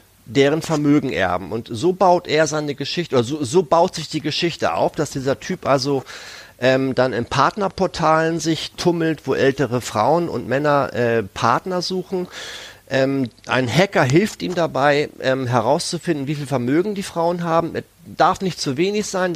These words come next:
darf nicht zu viel sein. Wichtig ist, dass sie kaum Familie haben, dass es da keine Erbstreitigkeiten geben kann. Und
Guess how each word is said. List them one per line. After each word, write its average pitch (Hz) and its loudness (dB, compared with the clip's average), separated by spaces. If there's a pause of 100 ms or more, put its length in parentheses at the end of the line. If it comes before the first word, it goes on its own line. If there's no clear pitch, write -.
darf 147 2
nicht 160 -4
zu 139 -8
viel 196 -2
sein. 175 0
Wichtig 196 0
ist, 175 0 (460)
dass 139 2
sie 131 -2
kaum 147 2
Familie 185 0
haben, 175 0
dass 139 -4
es 135 -8
da 131 -6
keine 123 -2
Erbstreitigkeiten 170 -2
geben 156 -2
kann. 147 0
Und 139 -4